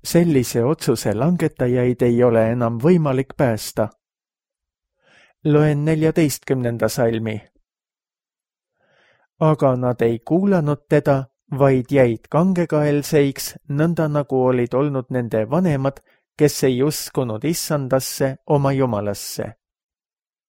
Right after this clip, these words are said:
Vanemate all mõeldakse siin esiisasid, kes olid mässanud Issanda vastu kõrberännaku ajal.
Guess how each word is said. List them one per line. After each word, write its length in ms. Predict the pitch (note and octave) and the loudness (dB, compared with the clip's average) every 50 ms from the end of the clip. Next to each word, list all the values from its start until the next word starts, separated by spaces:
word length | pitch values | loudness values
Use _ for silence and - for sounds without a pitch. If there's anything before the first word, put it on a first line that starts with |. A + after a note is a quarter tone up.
| _ _ _ _ _ _ _ _ _ _ _ _ _ _ _ _ _ _ _ _ _ _ _ _ _ _ _ _ _ _ _ _ _ _ _ D3+ C#3 | _ _ _ _ _ _ _ _ _ _ _ _ _ _ _ _ _ _ _ _ _ _ _ _ _ _ _ _ _ _ _ _ _ _ _ -2 0
Vanemate 680 | D3+ E3+ F#3 G3 F3+ D3 C3+ C#3 - _ - C3+ B2+ | 2 4 4 4 2 2 0 -2 -4 _ 0 0 2
all 260 | A#2+ B2 C3+ C3+ B2+ | 2 4 4 4 2
mõeldakse 760 | B2 C3 C#3+ D3 C3 A#2+ A#2+ A#2 C3+ B2+ - - - C#3 B2+ | 2 2 2 2 2 0 0 0 -2 -2 -2 -2 -2 -2 -2
siin 380 | - - D#3+ C#3+ B2 A2+ G#2+ B2 | 0 0 0 0 0 -2 -2 -2
esiisasid, 960 | D#3+ G3 - - F#3 E3 D3+ D3+ D3 - D3+ C#3 B2+ - D3 C#3 - - _ _ | -2 -2 -2 -4 -4 -2 -2 -4 -2 -2 -2 -2 0 -2 -4 -4 -6 -10 _ _
kes 240 | - D3+ C#3 - - | 0 0 0 2 2
olid 280 | C3+ C3 B2+ A#2+ - | 2 2 2 0 -2
mässanud 580 | B2+ C3 D#3 D#3+ - - D3 C3 B2+ B2 A2+ - | -2 -2 -2 -2 -2 -2 -2 -2 -2 -2 -4 -4
Issanda 640 | - - E3 D#3+ - - - C#3+ C3 B2 A#2+ A#2+ A#2 | -4 -4 -4 -4 -4 -4 -4 -4 -2 -2 -2 0 0
vastu 340 | C#3+ D#3 - - - - E3 | 0 -2 -4 -4 -6 -4 0
kõrberännaku 840 | E3 F#3 E3 B2+ A#2+ - A2+ A2+ A2+ A2+ A2+ A2+ A2 - - A2+ | 2 2 2 2 0 0 0 0 0 -2 -4 -6 -6 -4 -2 0
ajal. 380 | A2+ A2 G#2+ A2 G2+ F#2 - A2+ | 0 2 2 0 0 -2 -4 -8